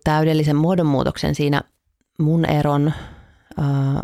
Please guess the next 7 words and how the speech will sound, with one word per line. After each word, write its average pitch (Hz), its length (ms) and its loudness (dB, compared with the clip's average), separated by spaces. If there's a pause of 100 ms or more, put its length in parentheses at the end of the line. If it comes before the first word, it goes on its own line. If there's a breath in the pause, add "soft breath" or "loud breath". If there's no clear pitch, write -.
aikoihin 147 540 2
ja 143 100 2
aloin 143 320 2
jotenkin 147 420 0
ajatella 147 440 0 (1300)
ihan 147 360 0
eri 156 400 -2